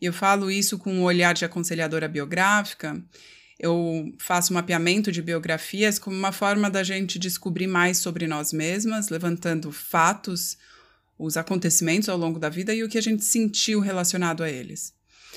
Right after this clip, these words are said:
Mas como uma forma da gente interpretar a nossa vida, e isso significa que a cada vez, cada visita à nossa biografia,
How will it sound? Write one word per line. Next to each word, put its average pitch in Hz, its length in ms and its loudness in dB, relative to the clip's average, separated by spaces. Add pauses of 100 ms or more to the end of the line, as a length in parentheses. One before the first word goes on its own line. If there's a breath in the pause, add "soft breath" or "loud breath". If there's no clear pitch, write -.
(220 loud breath)
Mas 214 340 8
como 233 220 2
uma 202 160 4
forma 196 640 2
da 180 140 0
gente 196 580 0
interpretar 214 920 4
a - 20 6
nossa 190 380 0
vida, 170 440 -4 (880 loud breath)
e 196 160 0
isso 208 180 4
significa 196 720 -2
que - 220 -6
a 190 100 2
cada 214 460 6
vez, 190 460 0
cada 196 280 0
visita 202 840 2
à 175 140 0
nossa 175 280 0
biografia, 170 800 -2